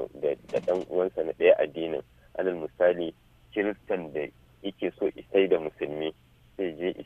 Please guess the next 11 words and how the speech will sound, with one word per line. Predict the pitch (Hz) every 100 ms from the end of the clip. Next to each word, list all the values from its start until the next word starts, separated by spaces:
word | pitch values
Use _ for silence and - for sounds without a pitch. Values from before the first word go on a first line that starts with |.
| - _ -
i-, | 85
cikin, | - - 107 98 98 98 -
cikin | 104 107 98
kiristoci | 101 98 - 95 - 107 104 - _ _ -
ya | 87 80
nuna | 85 101 101 87
cewar | - 90 87 90
wannan | 101 107 98
musulmin | 80 - 80 92 90
kar | 95 -
su | -